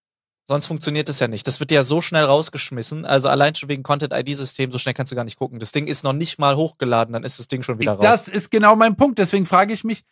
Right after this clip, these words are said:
Speaker 2: wie hat dieser YouTuber, der jetzt verklagt wird, überhaupt diese Sachen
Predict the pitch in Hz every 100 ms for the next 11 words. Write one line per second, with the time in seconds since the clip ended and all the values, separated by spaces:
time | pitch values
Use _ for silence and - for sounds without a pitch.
0 | _ - 135 226 202 208 - 190 190 175
1 | 294 - 190 165 151 165 - 156 - 175
2 | 208 - - 110 170 - _ _ _ _
3 | _ 147 _ - 226 180 185 165 - 214
4 | 240 _ 196 165 175 151 165 -